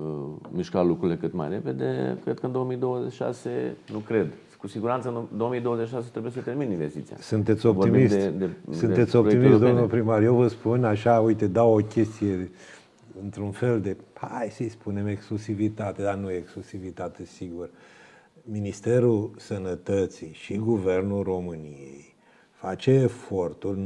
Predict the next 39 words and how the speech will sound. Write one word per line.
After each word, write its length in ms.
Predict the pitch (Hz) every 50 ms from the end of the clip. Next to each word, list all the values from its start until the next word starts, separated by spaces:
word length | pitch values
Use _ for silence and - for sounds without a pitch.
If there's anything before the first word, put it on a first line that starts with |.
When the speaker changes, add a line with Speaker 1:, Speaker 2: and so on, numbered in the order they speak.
| 98 95
Speaker 2:
nu 160 | 101 113 123
știu 260 | - - - - 151
în 120 | 151 151 143
ce 400 | 151 - - - 127 127 131 127 -
cadru 640 | - 120 113 107 101 95 87 85 98 92 95 92
legal, 420 | 92 92 92 87 80 87 87 90 87
că 120 | - 95
nu 120 | 92 92 101
mă 220 | 107 110 101 90
pricep 460 | 80 82 90 82 - - 95 90 85
la 60 | 92 87
chestia 440 | 82 - - 90 82 78 - - 85
asta, 340 | 78 76 76 - - - - - - - 110 - -
<clears throat> 400 | - - 139 135 117 101 90 -
să 80 | - 123
obțină 520 | 117 110 101 - - - 143 151 156 151
pentru 400 | 147 - 123 120 113 104 107 110
spitale 840 | 107 - - - 107 101 - - 104 98 87 85 82 82 107 123 -
o 140 | - 135 127
prelungire 720 | 110 - 117 120 110 104 107 104 104 98 98 127 147 139 139
a 120 | 127 117
termenului 1000 | 107 - - 113 113 117 117 117 113 110 107 110 107 107 104 104 104 107 107 107 - - -
din 500 | - 101 95 90 107 104 104 104 101 101 101 -
P 60 | -
N 140 | 98 98 98
R 360 | 98 98 95 95 92 92 85
R. 20 | 85 80 - - _ _
Speaker 1:
Ceea 280 | - - 113 107 107 110
ce 140 | 107 - 113
este 200 | 117 113 - 113
și 160 | 107 - -
normal. 380 | 107 107 110 104 85 62 57 - - - - - - - 127
Speaker 2:
Deci, 220 | 110 110 104 101 90
Speaker 1:
Pentru 200 | 85 90 90 -
că 60 | 113 120
numai 160 | 123 123 117
la 100 | 110 104
Neamț, 360 | 98 98 92 85 78 - -
Speaker 2:
nu, 80 | 78